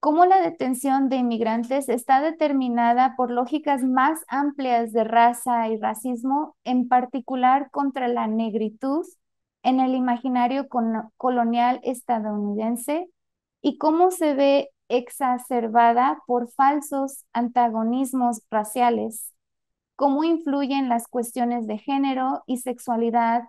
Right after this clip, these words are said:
en la lógica de la detención de inmigrantes, así como en la, la de religión, espiritualidad y fe?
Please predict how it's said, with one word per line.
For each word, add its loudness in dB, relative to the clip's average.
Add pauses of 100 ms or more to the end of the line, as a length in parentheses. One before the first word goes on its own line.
en -2
la 2
lógica -2
de 2
la 0
detención -2
de 0
inmigrantes, -2 (320)
así -2
como 0
en -2
la, -2
la -6
de -2
religión, 0
espiritualidad -2 (100)
y -8
fe? -4